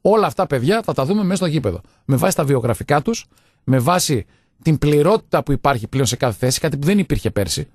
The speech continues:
Πέρσι λέγαμε ότι θα τραυματιστεί ο Ματία και δεν έχουμε backup. Πέρσι λέγαμε θα πάρει κάρτα ο Κόρχουτ και δεν έχουμε backup.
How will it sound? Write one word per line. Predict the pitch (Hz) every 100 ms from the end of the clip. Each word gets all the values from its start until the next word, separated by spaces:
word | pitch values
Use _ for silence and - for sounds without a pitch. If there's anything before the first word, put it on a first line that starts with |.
| _ _ _
Πέρσι | 170 175 170
λέγαμε | 175 170 165
ότι | 147
θα | 135
τραυματιστεί | 139 139 127 190
ο |
Ματία | 160 185
και | 185
δεν | 175 190
έχουμε | 170 180
backup. | 170 175 151 - - _ _
Πέρσι | - 180 160
λέγαμε | 180 185 170 147 131 113 _ _
θα | - 131 135 135
πάρει | - 180
κάρτα | 170 185 175
ο | 147
Κόρχουτ | 175 190 208 202
και | 180
δεν | 190
έχουμε | 175 175
backup. | 170 185